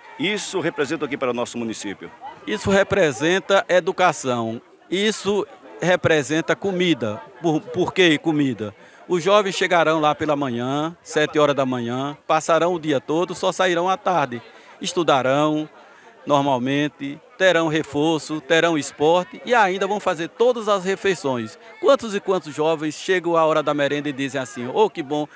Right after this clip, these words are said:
Speaker 2: porque já chegou a hora da merenda"? Por quê? Porque muitas e muitas pessoas chegam à escola com fome,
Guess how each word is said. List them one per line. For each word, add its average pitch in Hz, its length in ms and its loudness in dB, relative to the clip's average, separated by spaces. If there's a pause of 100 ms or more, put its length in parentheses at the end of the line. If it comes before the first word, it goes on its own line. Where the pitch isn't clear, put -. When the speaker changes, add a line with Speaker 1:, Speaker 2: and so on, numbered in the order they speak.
(100)
Speaker 2:
porque 156 280 -6
já 143 120 2
chegou 135 280 0
a - 20 4
hora 127 120 2
da 123 100 -2
merenda"? 117 360 -4
Por 240 220 -4
quê? 117 200 -4 (300)
Porque 160 300 -2
muitas 196 400 0
e 180 40 -2
muitas 180 300 -4
pessoas 160 420 -2
chegam 196 360 0
à 175 80 0
escola 156 400 0
com 196 120 -10
fome, 190 380 -2